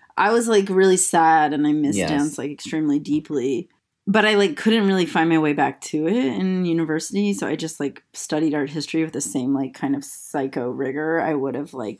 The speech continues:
Speaker 1: been dancing with. Um, which I think was great for my education. But I was, like, totally disembodied. And then,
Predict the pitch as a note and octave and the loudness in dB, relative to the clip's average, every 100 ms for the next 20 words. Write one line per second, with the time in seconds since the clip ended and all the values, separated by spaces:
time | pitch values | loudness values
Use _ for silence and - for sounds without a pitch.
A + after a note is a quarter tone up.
0 | - C#3+ C#3 C3+ - C#3+ F#2+ - - F#3+ | -6 -2 0 -2 -6 -6 -6 -6 -4 -2
1 | G3+ G#3 A3 B3 B3+ - _ _ _ _ | -2 -2 -2 -2 -4 -14 _ _ _ _
2 | _ _ _ - F3+ F3 E3 D3+ D3 C#3+ | _ _ _ 0 4 6 4 4 0 -2
3 | A#2 - - _ _ G3 B3+ C#4+ C4+ F3 | -4 -10 -16 _ _ 2 4 6 6 2
4 | D#3+ D#3 E3 F#3+ D#3+ C#3+ C#3+ - D3+ F#3+ | 0 -2 -2 -2 -2 -2 -6 -8 -6 -6
5 | - - - - G3+ - _ _ _ _ | -6 -10 -6 -6 -6 -10 _ _ _ _
6 | _ _ _ - E3 D#3+ - E3+ E3+ E3 | _ _ _ 0 2 2 2 2 2 0
7 | D3+ C#3 - - _ _ - - - A3 | -2 -2 -4 -12 _ _ -14 -6 0 4
8 | G3+ F3 D#3+ D3+ D3+ D3 C#3+ - - _ | 4 4 4 2 2 0 -2 -6 -20 _
9 | F#3 F3 D#3 C3 G#2+ C3 C#3 E2 - G3+ | -2 0 0 0 -2 -2 -4 -6 -6 -8
10 | - _ _ _ _ _ _ _ - E3+ | -12 _ _ _ _ _ _ _ 0 2
11 | E3 D#3+ D#3 D#3 D#3 D3+ C3 - _ _ | 4 4 4 2 2 0 -2 -8 _ _
12 | _ - F3 E3 F3+ F3+ F3 F3 F3 E3+ | _ -8 -6 0 2 4 4 2 0 -2
13 | E3+ F3 | -2 0